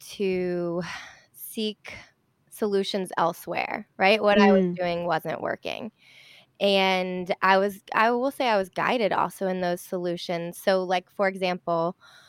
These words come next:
Speaker 1: my energy wellness company, I do Reiki, which is a
Speaker 2: Yes.
Speaker 1: Japanese healing art. And so <clears throat> I never set out to do that.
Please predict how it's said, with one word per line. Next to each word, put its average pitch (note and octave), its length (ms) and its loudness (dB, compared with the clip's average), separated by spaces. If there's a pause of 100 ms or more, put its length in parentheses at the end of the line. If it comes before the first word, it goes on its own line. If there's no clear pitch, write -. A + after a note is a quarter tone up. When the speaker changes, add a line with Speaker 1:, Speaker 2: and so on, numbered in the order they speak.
(480)
Speaker 1:
my G#3 300 4
energy A#3 420 2
wellness F#3 380 0
company, F3 560 -4 (120)
I F#3 160 0
do F#3 400 -2
Reiki, G#3+ 580 -2 (120)
which G3+ 260 -4
is F#3 200 -2
a F3+ 120 0 (100)
Speaker 2:
Yes. F#3 240 2
Speaker 1:
Japanese F#3 260 -4
healing C4 400 0
art. - 300 -2 (240)
And F#3+ 560 0
so F#3 600 0 (320)
<clears throat> - 960 -2
I A3+ 220 6
never G#3 300 4
set F#3+ 320 0
out - 300 -4
to F#3+ 100 -8
do G#3+ 200 -4
that. - 280 -2